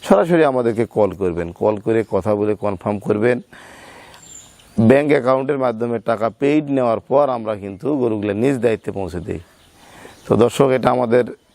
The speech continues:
কোম্পানি, এটা আমাদের একটা ব্যবসা প্রতিষ্ঠান, আমরা তো হারে যাচ্ছি না। আর সবসময় এভাবেই আমরা গরুগুলা বিক্রয় করে থাকি।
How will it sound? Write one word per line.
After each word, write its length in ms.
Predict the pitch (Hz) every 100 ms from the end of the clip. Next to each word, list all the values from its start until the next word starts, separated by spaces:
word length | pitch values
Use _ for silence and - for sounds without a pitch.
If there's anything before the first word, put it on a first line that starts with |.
| _ _ _ -
কোম্পানি, 480 | 151 117 113 90 78 71
এটা 100 | 107 117
আমাদের 180 | 117 117 110
একটা 140 | - 104
ব্যবসা 240 | 120 - 151
প্রতিষ্ঠান, 400 | 107 98 - 92 98
আমরা 140 | 107 110
তো 60 | 110
হারে 140 | 104 101
যাচ্ছি 240 | 87 - 82
না। 80 | 78 101 - _ - - - - - - - - -
আর 100 | 113 107
সবসময় 420 | 131 123 143 139 139
এভাবেই 300 | 127 127 147 131
আমরা 160 | 117 113
গরুগুলা 340 | 110 107 107 107 101
বিক্রয় 300 | 98 104 98
করে 160 | 101 101 104
থাকি। 240 | 104